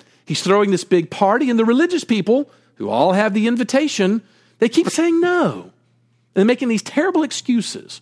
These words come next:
Why? Well, they've got problems with their possessions. You know, they've got problems with plans that they've already made. Th-, there's just so much business to be done with the people in my life.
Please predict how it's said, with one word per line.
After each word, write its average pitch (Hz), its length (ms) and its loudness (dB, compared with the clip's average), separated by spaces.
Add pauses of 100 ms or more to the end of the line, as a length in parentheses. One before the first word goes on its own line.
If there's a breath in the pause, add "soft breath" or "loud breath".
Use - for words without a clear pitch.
Why? 226 440 0 (580 soft breath)
Well, 415 120 2
they've 359 80 2
got 254 320 -2
problems 254 520 0
with 190 120 0
their 180 140 0
possessions. 107 1000 -8 (400)
You 226 80 -2
know, 240 160 -2 (260 loud breath)
they've 226 120 2
got 294 240 0
problems 269 680 0 (160 loud breath)
with - 160 0
plans 233 480 0
that 151 100 0
they've 131 180 2
already 120 260 -2
made. 87 380 -8 (580 soft breath)
Th-, 190 200 -2
there's 233 140 2
just 277 200 -2
so 339 140 4
much 233 240 0
business 240 420 2
to - 60 -6
be 190 80 2
done 190 140 2 (160 loud breath)
with 208 180 4
the 233 80 4
people 220 540 0
in 170 120 0
my 151 200 2
life. 123 680 -4